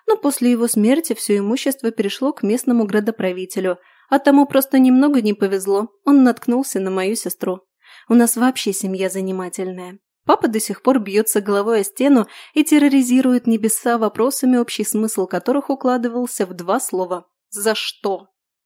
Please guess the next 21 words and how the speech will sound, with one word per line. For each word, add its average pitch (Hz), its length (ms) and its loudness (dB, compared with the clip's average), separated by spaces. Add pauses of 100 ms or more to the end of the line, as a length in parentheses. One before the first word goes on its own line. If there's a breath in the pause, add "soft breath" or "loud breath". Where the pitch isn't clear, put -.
(160)
Папочка 214 400 -2
надеялся, 214 560 -2
что - 220 -2
мама, 202 380 2
с - 120 -12
трудом 269 380 2
пойманная 214 640 2
им 202 280 -2
ведьма, 202 480 0 (320 loud breath)
укравшая 233 560 0
его 208 240 0
сердце 196 420 -4
при 202 140 -2
первой 196 320 0
встрече, 185 560 -6 (260)
родит 226 380 2
ему 277 260 4
сына, 185 540 -4 (200)
а 247 80 2
лучше 208 300 0
двух, 185 400 -8